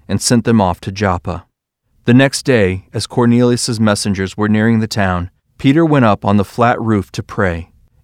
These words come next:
It was about noon, and he was hungry. But while a meal was being prepared, he fell into a trance. He saw the sky open,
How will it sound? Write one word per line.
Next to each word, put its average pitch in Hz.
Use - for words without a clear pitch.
It 123
was 127
about 120
noon, 95
and 95
he 123
was 113
hungry. 92
But 120
while 120
a 113
meal 123
was 127
being 127
prepared, 98
he 127
fell 110
into 107
a 107
trance. -
He 131
saw 135
the 139
sky 120
open, 87